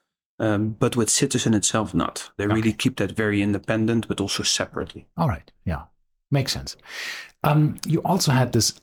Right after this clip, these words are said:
Speaker 2: absolutely amazing monolithic manufacture movement that you have released. Um, what was the thought process behind having this absolutely stunning modern movement?
Speaker 1: Yeah.
Speaker 2: And you put it in a, in a rather,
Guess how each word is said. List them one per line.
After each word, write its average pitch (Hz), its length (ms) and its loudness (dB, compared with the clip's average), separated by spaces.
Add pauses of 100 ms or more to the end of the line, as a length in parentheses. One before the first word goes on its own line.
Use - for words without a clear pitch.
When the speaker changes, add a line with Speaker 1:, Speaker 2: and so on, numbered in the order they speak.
Speaker 2:
absolutely 123 520 2
amazing 104 440 4
monolithic 104 760 4
manufacture 98 600 0
movement 80 540 0 (180)
that 90 260 -2
you 90 120 2
have 78 280 0
released. 78 520 0 (600)
Um, 95 520 2 (920)
what 123 340 0
was 180 160 2
the 127 100 2
thought 110 440 0
process 95 500 2
behind 92 340 2
having 95 260 4
this 87 180 2 (180)
absolutely 113 480 2
stunning 113 640 2 (340)
modern 117 540 4
movement? 107 640 2
Speaker 1:
Yeah. 101 200 0 (680)
Speaker 2:
And 110 260 4
you 107 80 4
put 143 220 0
it 135 100 4
in 113 140 4
a, 104 180 4
in 104 140 4
a 98 100 4
rather, 107 540 2